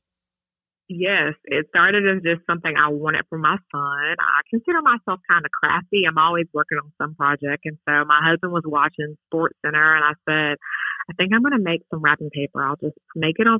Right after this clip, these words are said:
Photoshop, and I'll go to Kinko's and print it." And he just kinda looked at me like, "Okay, what-, whatever, whatever the new project is." And so, <laughs> uh, <laughs> the more I started to look in it and re-, look into it,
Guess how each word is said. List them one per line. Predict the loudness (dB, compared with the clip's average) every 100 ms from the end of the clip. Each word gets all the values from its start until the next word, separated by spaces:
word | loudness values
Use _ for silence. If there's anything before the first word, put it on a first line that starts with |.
| 2
Photoshop, | 4 4 2 2 2 0
and | -4
I'll | -4 -2
go | -2
to | -4
Kinko's | -6 -4 -2 -2 -2
and | -10
print | -6 -4 -4
it." | -6 -8 _ -16 -14 -14 -16 -20 -20 _ -2
And | 2 4 4
he | 2
just | 2
kinda | 2 2
looked | 2 2 0
at | -4
me | -4
like, | -2 -2 -4 -6
"Okay, | -4 -4 -6 -8 _ _
what-, | -2 -2 0
whatever, | 0 2 4
whatever | 2 2 2
the | 2
new | 2
project | 2 2 2 -2
is." | -2 -2 -2 -6 -4
And | 0 0 0
so, | 0 4 4 4 2 2
<laughs> |
uh, | 4 4 6 4 4 4 2 0
<laughs> | -4 -6 -8 -4 -2 -2 -2
the | -2
more | 0 0
I | 2
started | 2 0 0
to | -2
look | -2 -2
in | 0 0
it | 0 -2
and | -6 -6
re-, | -6 -2
look | -2 -2
into | -4 -2
it, | -4